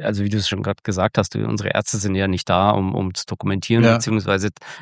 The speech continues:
Speaker 1: äh, Datenerfassung zu machen, damit die Data
Speaker 2: Ja.
Speaker 1: Scientisten nachher ein, ein,
Speaker 2: Ja.
Speaker 1: <laughs> ein schönes Leben haben
Speaker 2: Ja.
Speaker 1: und, und sich freuen über die Auswertung, die sie machen können, sondern, äh, die, die, unser medizinisches Personal, die Ärzte sind da, um, um, um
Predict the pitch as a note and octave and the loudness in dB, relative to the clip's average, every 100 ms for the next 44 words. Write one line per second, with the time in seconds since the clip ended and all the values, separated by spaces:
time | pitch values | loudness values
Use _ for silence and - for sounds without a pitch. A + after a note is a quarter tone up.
0 | - C#3+ G#2 F#2 A2 A2+ A2 A2 G#2 A2 | -4 -2 2 2 4 4 4 2 2 0
1 | - G#2 G2 G2 F#2+ F#2+ F#2 G2+ F#2+ G#2 | 2 2 2 0 0 -2 0 0 0 -2
2 | - G2 G#2 G#2 F#2+ A#2+ - A2+ G2+ F#2+ | -2 2 4 4 4 2 4 4 4 4
3 | G2 G2+ G#2+ A2 A2+ A2+ - - E3 G#2 | 0 0 2 4 4 2 0 -6 -4 0
4 | G#2 G2+ F#2+ B2+ C#3 G#2 G2+ A2 G#2 A2 | 4 6 6 8 8 6 6 4 4 0
5 | G2 G#2 - G#2 A#2 G#2 F#2+ F#2+ G#2+ C#3 | -2 -4 4 4 6 4 2 2 4 4
6 | A2+ G2 G2 F2+ F#2 F2+ G2 - - F2+ | 4 4 2 2 0 0 0 -2 -2 0
7 | F#2 F#2 - - - - - F#2+ - G2+ | 0 -2 -8 -20 -20 -6 0 2 2 0
8 | G2 F2+ D2 - - - - G2 F#2 F#2+ | 0 0 0 -2 -2 -2 -2 -2 0 2
9 | F2+ F2+ G#2 F#2 F#2+ - F#2 F#2 F2+ F#2 | 2 2 2 2 0 0 0 2 4 4
10 | F2 E2 F#2 - F#2 E2+ F2 F#2 F#2 F#2 | 4 2 2 0 -2 0 2 4 2 0
11 | F2+ G2 G2 | -4 -4 -6